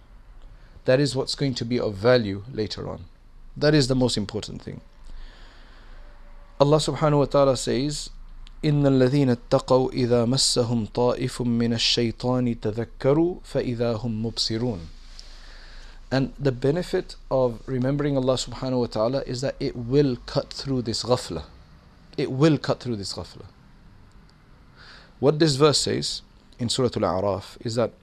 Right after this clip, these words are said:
"إِنَّ الَّذِينَ اتَّقَوْا," verily those who have taqwa, who are God-fearing, إِذَا مَسَّهُمْ طَائِفٌ مِّنَ الشَّيْطَانِ. طَائِفٌ مِّنَ الشَّيْطَانِ.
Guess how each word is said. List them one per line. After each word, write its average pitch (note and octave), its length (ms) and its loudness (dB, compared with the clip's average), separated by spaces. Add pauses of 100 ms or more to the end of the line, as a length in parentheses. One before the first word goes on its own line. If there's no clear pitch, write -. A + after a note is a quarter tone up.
(180)
"إِنَّ D#3+ 160 0
الَّذِينَ C3+ 460 4
اتَّقَوْا," F#2+ 460 -2 (800)
verily D3 380 2
those C3+ 420 -2
who A2+ 100 -8
have A#2+ 200 -8
taqwa, G2 380 -6 (1040)
who C3 100 6
are B2+ 40 8
God-fearing, A2+ 640 2 (800)
إِذَا E3 260 6
مَسَّهُمْ E3 580 4
طَائِفٌ D3 520 2
مِّنَ C3 240 2
الشَّيْطَانِ. G2 640 -4 (100)
طَائِفٌ D#3 320 -2
مِّنَ D3+ 160 -2
الشَّيْطَانِ. C#3 560 -4